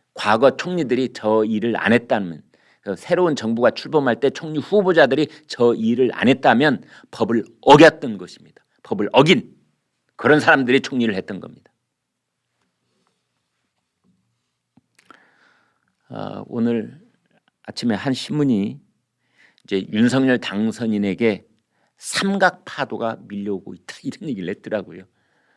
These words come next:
어, 신문이 자주 쓰는 표현입니다. 삼각파도.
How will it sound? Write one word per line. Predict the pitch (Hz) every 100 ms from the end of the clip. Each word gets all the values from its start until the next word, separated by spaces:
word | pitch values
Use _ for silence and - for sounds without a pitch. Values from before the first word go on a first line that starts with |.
| _ _ _ _
어, | - 82
신문이 | - - 175 160 110
자주 | - 113 110
쓰는 | - 113
표현입니다. | 98 143 135 120 87
삼각파도. | - 143 143 131 - 107 92